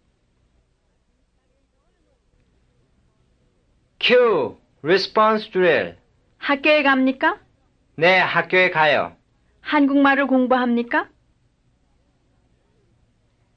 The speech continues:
Speaker 1: 네, 한국말 공부해요.
Speaker 2: 책값이 쌉니까?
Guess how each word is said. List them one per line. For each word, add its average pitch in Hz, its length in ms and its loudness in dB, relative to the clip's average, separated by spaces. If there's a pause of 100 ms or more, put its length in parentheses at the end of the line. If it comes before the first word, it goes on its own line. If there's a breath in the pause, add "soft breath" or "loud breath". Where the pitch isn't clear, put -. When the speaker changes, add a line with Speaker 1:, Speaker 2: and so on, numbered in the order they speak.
(440)
Speaker 1:
네, 180 260 2
한국말 175 640 0
공부해요. 156 760 -2 (880)
Speaker 2:
책값이 277 560 -4
쌉니까? 240 600 -2